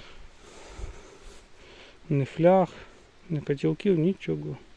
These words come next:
Зачистка завершена.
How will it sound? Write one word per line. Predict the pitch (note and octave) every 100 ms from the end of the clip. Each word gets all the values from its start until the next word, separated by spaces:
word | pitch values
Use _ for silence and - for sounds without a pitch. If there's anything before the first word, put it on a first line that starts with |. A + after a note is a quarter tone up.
| - - - - - - - - - - - - - - - - - - - - - - - - - - - - - - - - - - - - - _ - - - - - - F3
Зачистка | C#3+ D3 - A#3 - - F#3+
завершена. | F3+ F3 E3 D3 C3+ - - D3